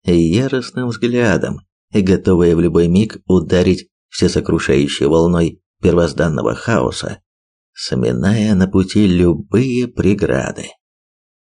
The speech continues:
Воздушник внезапно понял, что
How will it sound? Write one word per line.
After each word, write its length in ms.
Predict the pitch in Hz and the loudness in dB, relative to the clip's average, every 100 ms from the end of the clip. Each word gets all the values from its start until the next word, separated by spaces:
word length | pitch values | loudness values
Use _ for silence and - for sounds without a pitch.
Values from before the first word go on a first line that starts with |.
| - | 0
Воздушник 760 | 87 82 80 98 131 123 117 | 2 2 2 0 0 0 0
внезапно 520 | 98 92 107 120 98 | 2 2 2 0 0
понял, 420 | 90 - 131 131 | 0 -4 -6 -2
что 580 | 107 - - 120 110 - | -4 -4 0 2 2 -2